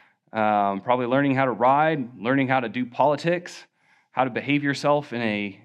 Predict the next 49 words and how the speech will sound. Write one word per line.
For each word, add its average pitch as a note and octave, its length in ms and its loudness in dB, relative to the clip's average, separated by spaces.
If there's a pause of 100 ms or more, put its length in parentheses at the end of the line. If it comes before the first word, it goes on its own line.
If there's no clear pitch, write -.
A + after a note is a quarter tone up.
(180)
in, G#2 380 -4
uh, G2 240 0
in A2 100 -4
the A2 60 -4
throne D3 300 2
room. F3+ 380 0 (840)
And, A2 400 0
uh, G2 180 0
obviously, B2 280 0
we C#3 80 2
know C3 100 4
the A2 80 -4
rest D#3 180 0
of - 60 -12
the B2 80 -6
story, B2+ 260 -2
all B2 160 2
things C3 300 0
that A#2+ 100 -2
were A2 120 -4
very D3 180 2
important C3+ 320 0
for C3+ 80 -2
him D3 120 4
to A2+ 60 0
know, C#3+ 300 2
but C3+ 100 0
I'm C#3 100 2
sure F3 140 -6
there E3+ 80 0
were C3+ 100 0
times D3+ 380 0
when C3 160 0
he F3+ 140 -2
probably C#3+ 280 2
was A#2+ 140 -2
thinking C3 220 -2
to B2+ 60 0
himself, A#2+ 360 0 (1400)
"When F3 100 0
am A3 100 4
I C#3+ 100 4
ever D3+ 160 2
gonna B2 120 0
use A#2 200 -2
this A#2 160 -4
in G#2+ 80 -4
real F#2+ 160 -4
life?" - 340 -10